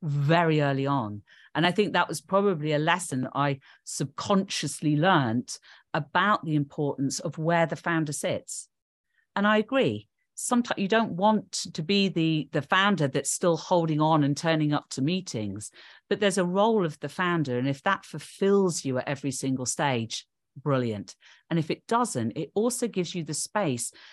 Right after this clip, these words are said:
so that you're not going, "Oh, if I go, uh, you know,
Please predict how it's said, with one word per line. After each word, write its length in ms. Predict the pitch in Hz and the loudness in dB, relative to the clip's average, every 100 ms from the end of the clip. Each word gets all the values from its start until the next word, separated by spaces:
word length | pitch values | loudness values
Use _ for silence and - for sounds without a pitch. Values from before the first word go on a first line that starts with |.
| - | -12
so 240 | - 196 | -4 -2
that 140 | 170 175 | 0 0
you're 100 | 180 | 0
not 160 | 196 | 0
going, 280 | - 175 160 175 | 0 0 0 -2
"Oh, 280 | 208 214 - | -4 -4 -6
if 140 | 190 | -6
I 140 | 196 208 | -2 -2
go, 520 | 196 220 214 214 - - | 2 4 6 4 0 -4
uh, 220 | 165 170 - | 0 0 0
you 120 | - | 0
know, 280 | 196 190 | 4 4